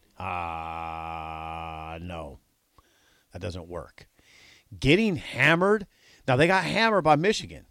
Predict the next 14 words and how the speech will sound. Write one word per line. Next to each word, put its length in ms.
If 80
you 80
get 160
hammered 480
back-to-back, 960
I 100
don't 160
care 340
if, 200
i-, 220
i-, 180
Georgia's 480
really 300
good, 460